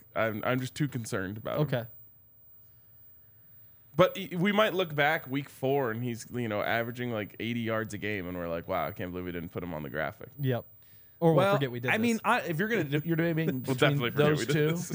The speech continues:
Speaker 1: this. <laughs>
Speaker 3: between Javonte or Jerry, what's this offense based off of?
Speaker 1: Running the ball.
Speaker 2: Yeah. How many running backs do you have? How many receivers do you have?
Speaker 3: The room's deep, man.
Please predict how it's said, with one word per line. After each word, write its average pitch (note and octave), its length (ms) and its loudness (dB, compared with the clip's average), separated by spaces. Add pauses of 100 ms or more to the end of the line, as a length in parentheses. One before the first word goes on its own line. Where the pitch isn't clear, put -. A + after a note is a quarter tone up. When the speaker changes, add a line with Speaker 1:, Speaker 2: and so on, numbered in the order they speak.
(260)
Speaker 1:
this. A3 100 -2
<laughs> - 100 -16
Speaker 3:
between C#3+ 720 2 (420)
Javonte C3+ 640 2
or A#2+ 120 -2
Jerry, D3 420 0 (1120)
what's C3 300 0
this C3 180 0
offense C#3+ 380 0
based - 260 -8
off - 180 -12
of? - 60 -18 (320)
Speaker 1:
Running G#2+ 240 -2
the G#2+ 60 -4
ball. A#2 260 0 (300)
Speaker 2:
Yeah. A#2+ 300 -4 (480)
How C#3+ 100 0
many D3 280 2
running C#3 260 -2
backs A#2+ 200 -2
do A#2 60 -6
you A2+ 40 -4
have? A#2 120 -4
How B2+ 80 -4
many A#2+ 140 -4
receivers A#2+ 420 -2
do A2 80 -8
you A2 80 -6
have? G#2+ 180 -8 (560)
Speaker 3:
The C#3 80 -2
room's A3+ 260 0
deep, A3 260 2
man. A#2+ 280 0